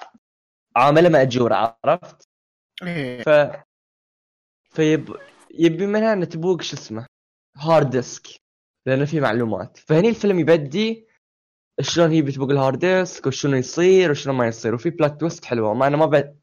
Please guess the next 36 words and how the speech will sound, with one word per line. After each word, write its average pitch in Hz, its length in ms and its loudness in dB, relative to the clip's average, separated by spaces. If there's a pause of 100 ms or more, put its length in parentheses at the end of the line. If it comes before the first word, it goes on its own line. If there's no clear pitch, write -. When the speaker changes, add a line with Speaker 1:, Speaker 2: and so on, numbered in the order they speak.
(100)
Speaker 1:
يعني، 113 220 2
أدخل 143 360 -4
زيادة 147 240 2
عشان 120 240 -6
أحرق، - 340 -12
لا 107 180 0
أحرق. - 300 -10 (400)
Speaker 2:
مهم. 135 400 -14 (380)
Speaker 1:
أوكي؟ 165 420 -4 (760)
الفيلم 151 300 2
Speaker 2:
هل 220 60 2
Speaker 1:
كأكشن 202 440 0
Speaker 2:
موضوع 208 240 2
Speaker 1:
كان 170 120 2
ممتاز. 190 60 0
Speaker 2:
الفيمينيزم، 151 680 -2 (400)
الفيمينيزم، 135 1000 -8
آه، 110 300 -10
يعني، 131 300 -6
أثر 180 180 2
Speaker 1:
إيه. 156 180 4
Speaker 2:
مرة 143 180 -8
في - 120 -18
ال-، 127 240 -16
هذا؟ 151 340 -8 (340)
في 131 60 -20
القصة؟ 147 280 -6
Speaker 1:
إيه، 170 100 6
Speaker 2:
يعني، 131 120 2
في - 60 -2
Speaker 1:
أثر 160 280 -2
Speaker 2:
الأول 151 220 2
Speaker 1:
مرة، 123 80 0
Speaker 2:
صوت 120 120 0
Speaker 1:
لأنه، 170 260 -2
Speaker 2:
ما؟ 180 340 -8